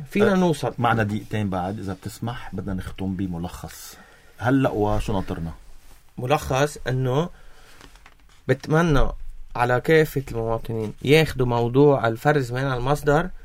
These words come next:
Speaker 1: مسؤولية عليهم، ويعتبروها وياخدوها بجدية، يستفيدوا،
Speaker 2: هذا الحل.
Speaker 1: يتبرعوا.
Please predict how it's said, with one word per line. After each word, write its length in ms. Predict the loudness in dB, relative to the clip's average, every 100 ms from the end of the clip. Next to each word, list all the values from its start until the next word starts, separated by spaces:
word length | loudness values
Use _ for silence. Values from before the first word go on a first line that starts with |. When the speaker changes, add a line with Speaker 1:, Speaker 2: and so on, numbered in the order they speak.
| -18 -20 0
Speaker 1:
مسؤولية 880 | 4 4 0 2 4 4 2 2 0 -4 -8 -6
عليهم، 420 | 0 2 0 -2 -8 -16 -20 -20 -20 -8
ويعتبروها 1000 | -4 -4 0 0 2 2 4 4 2 -2
وياخدوها 560 | -4 -2 -2 0 2 2
بجدية، 600 | 0 -4 -2 0 0 -4 -8 -12 -14 -14 -16 -6
يستفيدوا، 1000 | -4 -2 -4 -2 2 2 6 6 4 2
Speaker 2:
هذا 180 | 4 4
الحل. 340 | 6 8 8 8
Speaker 1:
يتبرعوا. 560 | 6 6 4 2 0